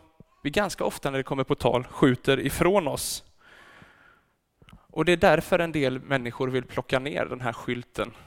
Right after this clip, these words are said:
i Göteborg som man åker förbi med spårvagnen. Tänk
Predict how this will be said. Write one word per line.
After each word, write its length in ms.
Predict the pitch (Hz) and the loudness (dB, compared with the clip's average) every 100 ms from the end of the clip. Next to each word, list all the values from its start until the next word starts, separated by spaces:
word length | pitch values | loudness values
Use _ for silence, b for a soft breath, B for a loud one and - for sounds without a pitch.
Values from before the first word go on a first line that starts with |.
| b b b | b b b
i 60 | 117 | -10
Göteborg 480 | 117 - 117 107 110 | -10 -10 -6 -6 -6
som 140 | 120 | -8
man 100 | 110 | -6
åker 200 | 110 - | -6 -6
förbi 420 | - 117 113 117 - _ | -8 -8 -8 -10 -14 _
med 120 | - | -14
spårvagnen. 680 | - - 117 117 113 120 120 - _ _ _ _ - - _ _ - - | -10 -4 -4 -4 -12 -14 -16 -20 _ _ _ _ -20 -20 _ _ -16 -14
Tänk 480 | - 110 107 - | -12 -10 -12 -18